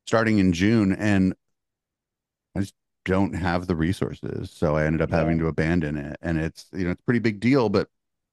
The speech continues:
Speaker 1: you know, I don't, and I, you know, I just don't, don't have the money, and very few people have the pockets to do that kind of stuff. And then once you, you know, if you get to the point where you got somebody who has the pockets to do that kind of stuff, well, guess what? The person with the, you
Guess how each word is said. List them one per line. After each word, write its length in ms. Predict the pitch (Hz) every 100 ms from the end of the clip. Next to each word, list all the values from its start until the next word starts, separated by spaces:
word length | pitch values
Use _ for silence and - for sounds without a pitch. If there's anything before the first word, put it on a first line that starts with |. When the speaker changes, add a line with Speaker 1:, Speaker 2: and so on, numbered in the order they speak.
| _ _ _ _ _ _ _ -
Speaker 1:
you 120 | 101
know, 120 | 78
I 80 | 82
don't, 200 | 98 98 -
and 200 | 101 92 _ _ _ _ _ _ -
I, 140 | 104 - _ -
you 100 | 95
know, 60 |
I 80 | 82
just 120 | 95
don't, 280 | 101 101 - _ _ _ -
don't 160 | 104 104
have 140 | 104
the 80 | 98
money, 240 | 107 135
and 120 | 95 98
very 260 | 98 123 123
few 300 | - 131 151
people 320 | 139 143 107
have 140 | 87
the 60 | 82
pockets 460 | 107 120 - 82
to 100 | -
do 140 | 82 127
that 200 | 110 78
kind 160 | 82
of 80 | 78
stuff. 280 | - 80 73
And 120 | 87 95
then 160 | 101
once 280 | 101 120 -
you, 180 | 117 104 - _ _ _
you 120 | - 104
know, 100 | 87
if 80 | -
you 400 | 117 104 92 - _ _ -
get 220 | 95 120 120
to 80 |
the 100 | 117
point 320 | 98 120 120 92
where 160 | 104
you 140 | 98 98
got 200 | 110 120
somebody 460 | 127 98 90 87
who 140 | 82 87
has 280 | 101 135
the 80 | 104
pockets 460 | 78 85 80 82 -
to 60 |
do 80 | 87
that 180 | 82 80
kind 180 | 87 78
of 80 | 73
stuff, 220 | 85 78
well, 100 | 90
guess 220 | 98 113
what? 180 | 120 104
The 60 | -
person 300 | 104 104 98
with 140 | 98
the, 80 |
you 80 | 90